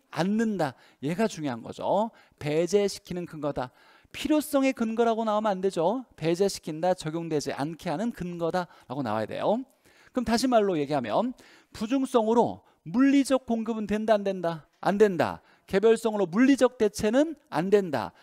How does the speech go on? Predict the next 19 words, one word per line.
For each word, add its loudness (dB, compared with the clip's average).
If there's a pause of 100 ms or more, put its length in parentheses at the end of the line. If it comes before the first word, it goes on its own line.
(180)
영속성으로 0
물리적 0
감가는 2 (140)
안 -2
된다. 4
이렇게 -6
나와야 0
되죠. 0 (800)
자, -10
그다음에 -2 (640)
자, -8
부동성 0
보죠. -8
움직이지 -4
않는 -2
거 -4 (140)
가장 -6
중요하고, -2 (380)
제가 2